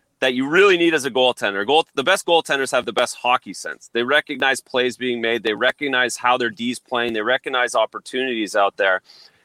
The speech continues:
And to your point, the skating. If you just stick a, a five-year-old kid in the net,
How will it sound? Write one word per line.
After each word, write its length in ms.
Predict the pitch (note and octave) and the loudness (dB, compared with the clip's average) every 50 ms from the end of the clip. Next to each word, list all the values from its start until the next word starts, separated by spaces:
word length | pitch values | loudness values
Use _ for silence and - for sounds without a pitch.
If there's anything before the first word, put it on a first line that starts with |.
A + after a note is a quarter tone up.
| _ _ - | _ _ 0
And 200 | D3 D3+ D3 C3+ | 2 2 2 2
to 100 | - D#3 | 2 2
your 80 | D3 | 2
point, 300 | - - D3 C#3+ C3+ C3 | 2 2 0 0 0 0
the 100 | - C3 | -2 -4
skating. 520 | - - - C#3 C3 B2+ A2+ G2 E2+ D#2 _ _ _ _ _ _ _ _ | -4 -4 -2 0 0 2 2 -2 -4 -6 _ _ _ _ _ _ _ _
If 140 | - B2+ - | -12 -10 -4
you 120 | D#3 F#3+ G#3 | -2 0 2
just 200 | A3+ G#3+ - - | 2 2 2 2
stick 300 | - - G3 F#3+ - F#3 | 0 0 0 0 2 2
a, 280 | E3 D#3 C#3 C3 - - | 2 4 4 2 0 0
a 80 | A#2+ A#2+ | -2 -4
five-year-old 720 | - - D3+ D3 D3+ D#3+ D3+ C#3 D3+ D3 C#3+ C3+ B2+ - | -2 0 2 2 2 2 0 -2 -2 0 0 0 -2 -4
kid 260 | - - E3+ F3+ F3+ | -6 -4 -2 0 0
in 140 | F3 C#3 A#2+ | 0 0 -2
the 60 | A2 | -2
net, 300 | G#2 G2 G2 G2 G#2 - | -2 -2 0 0 -2 -4